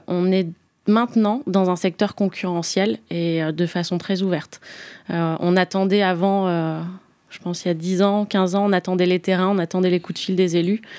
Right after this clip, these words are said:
euh, et on construisait souvent sur un terrain communal. Euh, aujourd'hui, on va chercher la matière et on essaye d'être plus rapide que les autres.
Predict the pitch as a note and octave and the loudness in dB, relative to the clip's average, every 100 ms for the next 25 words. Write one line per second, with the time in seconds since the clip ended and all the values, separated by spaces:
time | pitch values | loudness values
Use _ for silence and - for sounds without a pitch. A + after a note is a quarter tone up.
0 | - - - E3+ E3 E3 D#3+ E3+ F3 E3+ | -16 -16 -10 -4 -2 -2 0 2 2 0
1 | F3 - F3 E3+ F#3 F#3 F#3+ - F3 E3 | -2 0 2 2 2 0 0 0 0 2
2 | E3+ E3+ E3+ F3+ F3+ F#3+ A#3 D#3+ - - | 0 0 0 2 2 2 2 -2 -6 -20
3 | - - F3+ F3 E3+ E3+ F#3 E3+ F3+ F3 | -18 -4 0 2 2 2 0 2 0 0
4 | G#3 A3+ G3 E3+ F#3+ - G3 F3 E3+ E3+ | 2 2 2 0 0 -2 0 2 0 0
5 | G3+ G3+ A3 G#3+ - F3 F3 E3 F3 E3 | 0 2 0 -2 -4 0 0 2 0 0
6 | E3 - F#3 F3+ E3+ F#3 - F3+ E3 D#3+ | -2 -2 0 0 0 -8 -4 -2 0 0
7 | F#3+ - - | -2 -4 -16